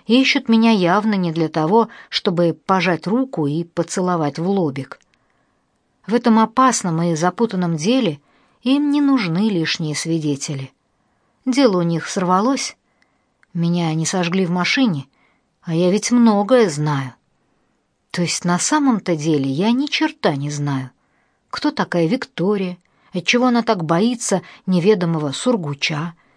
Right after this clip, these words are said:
и за каким чертом ей понадобилось устраивать себе самой фиктивную смерть. Но кое-что я могла бы сообщить милиции,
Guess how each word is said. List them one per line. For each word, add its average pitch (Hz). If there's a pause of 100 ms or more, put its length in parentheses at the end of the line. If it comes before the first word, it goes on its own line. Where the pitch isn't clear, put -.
(180)
и 190
за 185
каким 247
чертом 180
ей 190
понадобилось 185
устраивать 220
себе 185
самой 233 (280)
фиктивную 247
смерть. 143 (960)
Но 208
кое-что 311
я 196
могла 269
бы 147
сообщить 160
милиции, 165